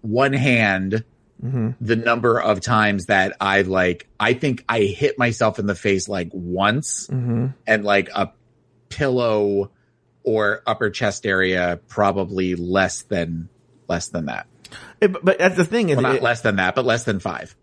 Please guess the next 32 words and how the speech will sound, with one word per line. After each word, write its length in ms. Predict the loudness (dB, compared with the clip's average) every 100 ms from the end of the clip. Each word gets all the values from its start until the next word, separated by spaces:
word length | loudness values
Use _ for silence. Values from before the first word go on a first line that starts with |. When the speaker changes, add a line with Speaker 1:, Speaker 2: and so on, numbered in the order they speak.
| -6
Speaker 2:
th-, 160 | -2 2
yeah, 200 | 2 2
that's 200 | 0 0
the 100 | -4
thing 360 | -2 0 0
is 500 | 0 0 0 0 -2 -6
I 720 | -4 0 2 2 0 0 -4 -10 _ _ _
sort 220 | -4 0
of 60 | 0
feel 280 | 0 2 2
before 1120 | 2 -2 -4 0 2 2 2 2 4 2 0 -10 _ _ _ _ _ _ -14
the 300 | -4 2 2
U 160 | 2
T 260 | 0 2 2
I, 460 | 2 0 -4 -6
but 180 | 0 4
a 100 | 4
lot 180 | 4 2
of 100 | 2
it 80 | 2
could 100 | -2
be 80 | 0
psychological. 960 | -2 -2 0 0 0 -2 -6 -12 -16 _ _ _ _ _
You 120 | -2
know, 120 | 2
never, 480 | 2 2 2 2 0 0
never 420 | 0 0 -2 -2
underestimate 640 | 0 2 2 0 -2 -2
the 80 | 0
mind-body 960 | 0 2 2 0 0 -2 0 2 2 -2
connection, 640 | -4 -2 -2 -4 -8 -10
Taylor. 420 | -8 -10 -10 -12